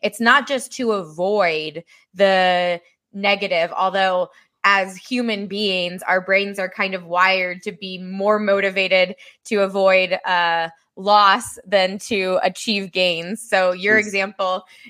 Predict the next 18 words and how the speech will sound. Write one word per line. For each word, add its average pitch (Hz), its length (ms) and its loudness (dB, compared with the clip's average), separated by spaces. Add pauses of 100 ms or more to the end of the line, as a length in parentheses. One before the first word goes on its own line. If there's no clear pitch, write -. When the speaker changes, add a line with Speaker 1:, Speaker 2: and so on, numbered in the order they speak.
Speaker 1:
is, 202 360 -4
<laughs> - 60 -8
is, 349 340 2 (600)
is 403 140 -2
probably 294 320 0
more 254 220 -2
motivating 233 680 -4
to 220 60 -10
people. 202 420 -10
But 202 160 -4
on 202 180 2
the 202 120 -2
reverse 196 520 0
<laughs> - 0 -
side, 180 500 2 (380)
if 214 280 -8
you 214 500 -2
can 196 460 -2